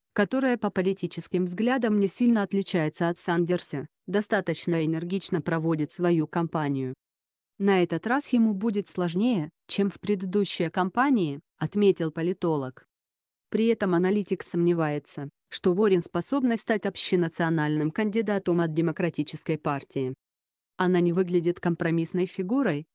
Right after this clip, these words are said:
потому что для американского общества ее политические взгляды слишком радикальны.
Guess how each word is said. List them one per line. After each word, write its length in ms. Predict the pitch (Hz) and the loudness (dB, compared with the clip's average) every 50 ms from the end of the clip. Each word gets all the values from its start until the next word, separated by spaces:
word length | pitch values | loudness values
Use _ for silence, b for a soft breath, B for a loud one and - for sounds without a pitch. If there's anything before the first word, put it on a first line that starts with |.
| _ _ | _ _
потому 360 | - - 196 - 190 196 196 202 | -6 -6 -2 0 0 0 0 -2
что 240 | - - - 240 | -2 0 0 0
для 200 | 214 175 180 180 | 2 2 2 2
американского 760 | 175 175 180 180 185 185 - 165 156 151 - - 175 160 160 | 4 4 2 2 2 0 0 -2 -2 -2 -2 -4 -4 -2 -4
общества 560 | - - 170 156 - - - 160 - - - | -4 -4 -4 -4 -6 -8 -14 -14 -8 -2 0
ее 300 | 185 185 202 202 190 190 | 0 2 2 2 2 2
политические 800 | 175 - 185 180 196 190 - 175 - - 165 - - - 165 160 | 0 0 0 -2 -2 -2 -2 -6 -6 -6 -8 -6 -2 -2 0 0
взгляды 480 | 156 156 160 185 202 233 262 233 240 233 | -2 -2 -4 -2 0 0 0 0 -2 -4
слишком 500 | - - - 170 160 - - - 175 175 | -6 -4 -4 -4 -4 -4 -4 -4 -2 0
радикальны. 640 | 175 175 160 170 - - 160 147 143 135 135 135 | 0 0 -2 -4 -6 -6 -6 -6 -4 -4 -6 -8